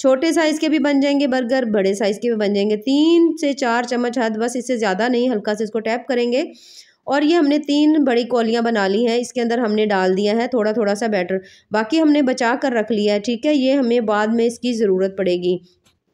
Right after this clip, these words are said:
इधर हमारा पानी जो है वो बॉयल हो चुका है, यहाँ पर आप देख सकते हैं। अब हमने लेनी है कोई भी छन्नी, स्टीम करने वाली हो तो वो ले लें, नहीं है तो ये जो जिसके ऊपर सालन वगैरह हम रखते हैं ना, छोटे जो स्टैंड होते हैं,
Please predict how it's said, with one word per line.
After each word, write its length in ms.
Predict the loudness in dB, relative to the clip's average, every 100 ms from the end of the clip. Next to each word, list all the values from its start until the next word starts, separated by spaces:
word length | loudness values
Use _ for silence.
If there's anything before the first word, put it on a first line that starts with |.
| _ _ _ _ _ _ _ _ _ -4
इधर 280 | 0 2 4
हमारा 320 | 4 2 0
पानी 320 | 0 2 2
जो 100 | 2
है 180 | 2 2
वो 120 | 0
बॉयल 300 | 0 0 2
हो 80 | 2
चुका 280 | 0 -2 -2
है, 260 | 0 2 2
यहाँ 220 | 0 -2
पर 120 | -2
आप 100 | -2 0
देख 220 | -2 -2
सकते 240 | -4 0
हैं। 160 | 0 0
अब 200 | 0 0
हमने 260 | 2 2 2
लेनी 320 | 2 2 2
है 160 | 0 -2
कोई 240 | 0 0
भी 100 | -2
छन्नी, 420 | -2 -2 0 0 -4 -12 -20 -10
स्टीम 320 | 0 2 2
करने 280 | 2 0 2
वाली 200 | 2 2
हो 160 | 2
तो 120 | 2 0
वो 160 | 2
ले 140 | 2 2
लें, 140 | 2
नहीं 280 | 2 2 2
है 120 | 2 0
तो 120 | 0
ये 160 | 0 0
जो 300 | 0 0 0
जिसके 260 | -2 -4 -4
ऊपर 120 | -2
सालन 340 | -2 0 0
वगैरह 220 | 0 -2 0
हम 120 | -2
रखते 300 | -4 -2 -2
हैं 120 | 0
ना, 120 | -2
छोटे 320 | -2 -2 0
जो 80 | -2
स्टैंड 300 | -2 -2 -2
होते 220 | -2 0 0
हैं, 200 | 0